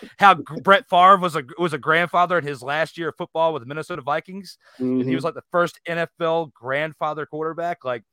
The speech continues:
Speaker 1: we could, we could see some stuff like that down the line with Wardlow. Who knows?
Speaker 2: Yeah. I mean, it's just all about the storylines at the end of the day. For him, it's just where do they put him and have him in the right spot at the right time.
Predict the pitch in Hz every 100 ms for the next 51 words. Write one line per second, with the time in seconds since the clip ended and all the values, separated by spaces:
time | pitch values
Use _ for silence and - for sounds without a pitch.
0 | _ _ _ - 269 311 233 285 330 320
1 | 311 247 - 247 240 226 233 220 214 208
2 | 208 220 175 208 247 196 190 202 240 151
3 | _ _ _ _ _ _ - 131 160 170
4 | _ _ - 127 151 151 117 127 123 127
5 | 120 - 131 120 123 123 127 - 123 110
6 | 110 110 110 113 107 123 123 117 107 110
7 | - 123 135 151 123 110 131 131 117 110
8 | 117 127 139 139 135 135 139 135 120 120
9 | 117 120 117 107 110 139 277 - 147 131
10 | _ _ - 107 107 127 127 - 120 110